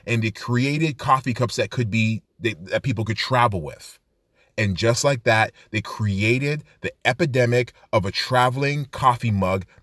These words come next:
in Ireland. Why? This was happening already in America, but they were paying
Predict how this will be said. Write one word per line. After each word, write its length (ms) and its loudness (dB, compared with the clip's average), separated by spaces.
in 240 0
Ireland. 760 -4
Why? 580 4
This 160 -2
was 100 -4
happening 380 -2
already 400 4
in 60 2
America, 640 -2
but 120 -2
they 80 0
were 140 0
paying 580 -2